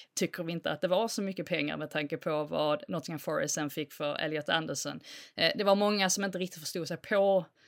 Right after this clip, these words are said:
eh, varför de skulle, eventuellt då skulle sälja honom. Men nu, eftersom att N D I ser ut att vara på väg till Tottenham, så kommer det kanske utveckla sig på ett helt annat sätt. Så jag vet inte vad David Moyes tycker här och nu, men han var uppenbart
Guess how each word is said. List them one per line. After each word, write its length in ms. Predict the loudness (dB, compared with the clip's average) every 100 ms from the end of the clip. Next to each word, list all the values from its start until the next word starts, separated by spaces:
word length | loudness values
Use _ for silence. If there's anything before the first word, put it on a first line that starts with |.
| _ -10
eh, 140 | -8
varför 500 | -2 0 2 0 -2
de 140 | -2 -2
skulle, 340 | -2 -2 2
eventuellt 420 | 2 2 0 -2
då 80 | -4
skulle 560 | -6 -6 -2 0 0 -2 _ -10
sälja 340 | -2 0 0 -2
honom. 500 | -2 -2 -4 -4 -4
Men 240 | -2 0
nu, 260 | 2 2 4
eftersom 320 | 2 -2 -6
att 120 | -4
N 140 | -4 -2
D 60 | 0 2 0
I 60 | -2
ser 320 | -2 -2 -2
ut 120 | -4
att 120 | -6 -4
vara 120 | -6
på 100 | -4
väg 260 | -4 -4 -6
till 280 | -10 -10 -14 -4
Tottenham, 480 | -4 -2 -4 -6 -6
så 120 | -8
kommer 360 | -6 -4 -2 -4 -8 -18 -16 -16 -16 -18 -20 -18 -20 -8
det 100 | -6
kanske 200 | -2 0
utveckla 360 | 2 4 2 0
sig 160 | -4
på 80 | -2
ett 80 | 0
helt 220 | 0 0
annat 240 | -2 -2
sätt. 220 | -2 -2 0
Så 60 |
jag 60 | 4
vet 160 | 4
inte 140 | 2 4
vad 380 | 8 10 8 8
David 200 | 6 4
Moyes 240 | 2 2
tycker 240 | -2 -4
här 300 | 2 6 8
och 80 | 8
nu, 320 | 8 8 8
men 160 | 6 6
han 160 | 4 4
var 180 | 2
uppenbart 600 | 2 -2 2 4 4 0